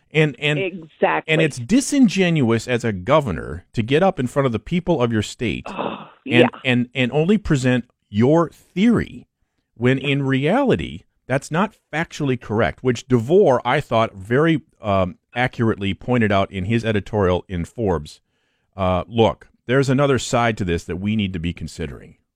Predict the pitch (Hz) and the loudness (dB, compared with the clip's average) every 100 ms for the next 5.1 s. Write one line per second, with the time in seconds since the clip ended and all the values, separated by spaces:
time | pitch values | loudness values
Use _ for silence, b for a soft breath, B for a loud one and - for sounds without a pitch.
0 | _ - 240 202 165 62 - - _ - | _ -10 -6 0 0 0 -4 -12 _ -20
1 | - - _ 82 73 69 - 208 214 214 | -20 -20 _ -10 -10 -10 -6 -2 0 0
2 | - - 196 202 196 - 127 139 185 202 | -2 -2 0 2 0 -2 -6 -4 -2 -2
3 | - - 220 240 - 196 190 151 - 170 | -2 -2 -2 -2 -2 -2 -2 -4 -2 2
4 | 190 196 - 175 180 170 151 - 147 131 | 2 2 0 0 0 0 0 0 0 2
5 | 127 | 0